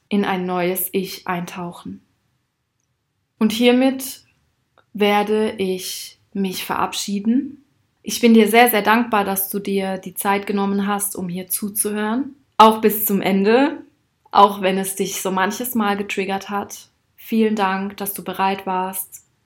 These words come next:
diese tiefgreifende Transformation zuzulassen und vielleicht auch bereit bist, deinem Partner oder deiner Partnerin oder den Menschen in deinem Leben empathischer zu begegnen.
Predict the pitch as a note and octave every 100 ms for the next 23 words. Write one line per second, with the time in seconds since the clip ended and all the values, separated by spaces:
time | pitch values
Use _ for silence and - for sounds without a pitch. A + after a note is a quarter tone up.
0 | _ _ _ _ - G#3+ G3 G#3 G3+ G3
1 | G3+ - _ _ _ _ _ _ _ _
2 | _ _ _ - - C4+ C4+ - G#3+ G3+
3 | G3+ G3 - F#3+ - F#3+ F#3+ - G#3 G3
4 | - C4 B3+ - F3+ F3 - F3 F#3 A3
5 | _ _ _ _ _ _ _ _ _ _
6 | _ _ G3 G3 G3+ F#3 F#3 - F#3 F3+
7 | - F3+ F3+ F3+ - G#3 G3+ G3+ - -
8 | _ _ _ _ _ _ _ _ G3 F#3
9 | F3 - G#3 G3+ G3+ F#3 F#3 F3+ F3+ F3
10 | - G3 F#3+ F#3 F#3 F3 F3 F3+ F3 F3+
11 | F3 F3+ - F#3+ F3+ F3+ F3+ F#3 G3+ G3+
12 | F3+ F3+ - F3+ - F3+ F3+ - F3+ -
13 | F3 F3 F3+ F3 - - F#3+